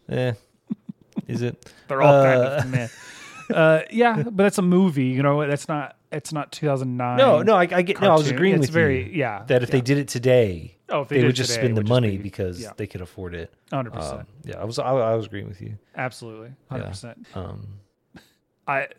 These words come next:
Speaker 2: all of the, uh, all of the mutants show up and I went, "Oh, there's Tokar and Razar. Cool." And then suddenly, like,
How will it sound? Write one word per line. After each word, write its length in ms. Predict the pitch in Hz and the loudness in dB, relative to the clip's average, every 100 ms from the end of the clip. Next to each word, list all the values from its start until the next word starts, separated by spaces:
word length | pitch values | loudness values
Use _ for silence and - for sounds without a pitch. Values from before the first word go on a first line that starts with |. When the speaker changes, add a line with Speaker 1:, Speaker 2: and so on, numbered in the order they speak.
| - | -4
Speaker 2:
all 240 | 165 185 202 | 2 2 2
of 160 | 170 | -4
the, 220 | 170 156 | -4 0
uh, 180 | 139 127 | 0 -2
all 160 | 139 165 | 0 0
of 100 | 165 | 0
the 80 | 156 | -4
mutants 380 | 135 135 151 | -4 -6 -8
show 200 | - 175 | -2 0
up 120 | 190 185 | 2 0
and 40 | |
I 40 | |
went, 160 | 156 196 | 0 0
"Oh, 100 | 233 | 0
there's 160 | 151 - | 0 -2
Tokar 320 | 175 156 175 | -4 -2 -2
and 100 | 180 | -2
Razar. 380 | 202 139 120 - | -2 -2 -4 -4
Cool." 380 | - 175 120 - _ - | 0 0 0 -6 _ -2
And 120 | 151 | 2
then 100 | 151 | 2
suddenly, 340 | 131 160 147 143 | 2 0 2 0
like, 280 | 123 123 | -2 -6